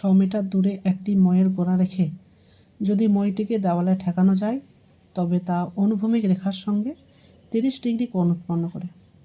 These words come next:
কিন্তু মইটিকে যদি একই জায়গায় রেখে দ্বিতীয় বাড়ির দেওয়ালে লাগানো যায়, তাহলে অনুভূমিক রেখার সঙ্গে ষাট ডিগ্রি কোণ উৎপন্ন করে। আমি মনে করছি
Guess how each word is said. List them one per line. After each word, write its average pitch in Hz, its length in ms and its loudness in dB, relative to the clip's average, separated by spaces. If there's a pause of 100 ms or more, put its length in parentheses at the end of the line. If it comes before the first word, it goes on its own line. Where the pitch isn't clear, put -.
(1800)
কিন্তু 254 340 2 (520)
মইটিকে 233 480 2
যদি 262 160 0 (280)
একই 196 200 0 (100)
জায়গায় 233 340 2
রেখে 190 240 -2 (680)
দ্বিতীয় 214 300 2 (100)
বাড়ির 233 280 0
দেওয়ালে 196 300 2 (840)
লাগানো 185 380 4
যায়, 277 160 -4 (840)
তাহলে 185 300 2 (160)
অনুভূমিক 220 420 0
রেখার 196 260 -4
সঙ্গে 240 260 -4
ষাট 175 240 -6
ডিগ্রি 180 260 0
কোণ 175 160 0
উৎপন্ন 170 340 -6
করে। 175 140 -10 (840)
আমি 202 180 0
মনে 190 220 4
করছি - 280 -6